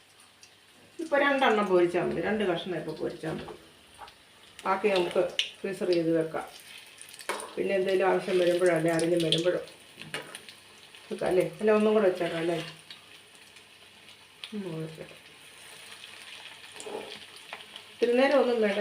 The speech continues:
just ഒന്ന് എല്ലാം കുക്ക് ചെയ്തതല്ലേ സാധനങ്ങൾ, അപ്പം പെട്ടെന്ന് നമുക്ക് തിരിച്ച് മറിച്ചിട്ട് എടുക്കാം. അപ്പോൾ എൻ്റെ ചിക്കൻ കട്ട്ലറ്റ് റെഡിയായേ. അപ്പോൾ ഈ മൂന്നെണ്ണമേ ഞാൻ പൊരിച്ചുള്ളൂ, ബാക്കി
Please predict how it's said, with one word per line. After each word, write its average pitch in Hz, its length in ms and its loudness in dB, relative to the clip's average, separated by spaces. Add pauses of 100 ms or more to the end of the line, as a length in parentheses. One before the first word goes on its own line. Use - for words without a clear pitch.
just 185 260 -2
ഒന്ന് 208 140 2 (380)
എല്ലാം 233 360 8
കുക്ക് 240 200 2
ചെയ്തതല്ലേ 240 480 10
സാധനങ്ങൾ, 190 400 2 (760)
അപ്പം 254 300 -4
പെട്ടെന്ന് 220 400 0
നമുക്ക് 180 300 2
തിരിച്ച് 175 220 2 (100)
മറിച്ചിട്ട് 165 380 -2 (180)
എടുക്കാം. - 280 -2 (1700)
അപ്പോൾ 277 220 2
എൻ്റെ 247 200 6
ചിക്കൻ 247 340 2
കട്ട്ലറ്റ് 202 380 2 (300)
റെഡിയായേ. 190 480 2 (480)
അപ്പോൾ 339 160 0
ഈ 285 100 6
മൂന്നെണ്ണമേ 247 560 2
ഞാൻ 208 140 2
പൊരിച്ചുള്ളൂ, 180 440 -2 (600)
ബാക്കി 220 220 -2